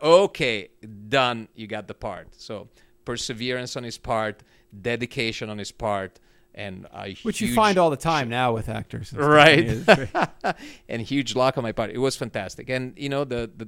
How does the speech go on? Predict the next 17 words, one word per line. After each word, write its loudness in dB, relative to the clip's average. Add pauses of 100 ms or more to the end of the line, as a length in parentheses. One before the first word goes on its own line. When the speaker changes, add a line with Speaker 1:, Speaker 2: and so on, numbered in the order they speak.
Speaker 1:
the -4
lead -6
was -6
supposed -8
to -16
be -6
Belladonna -8
originally. -12
It -10
was, -12
uh, -14 (120)
I -16
Was -10
Married -8
to -10
Her -8
Sister. -10